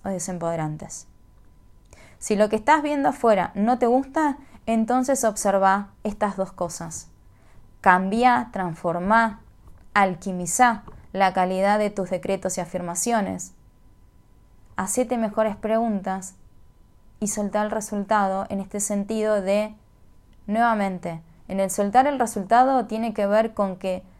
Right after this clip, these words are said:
más allá de lo que esté pasando en tu alrededor, vos te sostengas en la fe de que confiando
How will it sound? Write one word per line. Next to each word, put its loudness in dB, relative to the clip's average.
más 4
allá 0
de -4
lo 2
que -8
esté -2
pasando 0
en -2
tu 4
alrededor, 2
vos -2
te -2
sostengas -4
en -6
la -4
fe -2
de 2
que 0
confiando 4